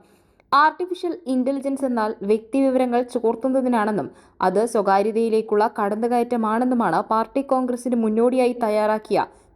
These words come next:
കരട് രാഷ്ട്രീയ പ്രമേയത്തിൽ പറയുന്നത്. ഭരണ തുടർച്ചയെക്കുറിച്ച് സംസാരിക്കുന്ന ഇ കെ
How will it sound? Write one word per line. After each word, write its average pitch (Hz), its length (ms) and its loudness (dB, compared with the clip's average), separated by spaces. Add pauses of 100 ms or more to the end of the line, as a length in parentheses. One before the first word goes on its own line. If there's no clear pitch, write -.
കരട് 226 380 2
രാഷ്ട്രീയ 214 380 0 (100)
പ്രമേയത്തിൽ 214 520 -2
പറയുന്നത്. 156 360 -2 (480)
ഭരണ 294 320 4
തുടർച്ചയെക്കുറിച്ച് 320 800 -2
സംസാരിക്കുന്ന 254 680 0 (180)
ഇ - 20 -6 (120)
കെ 262 100 0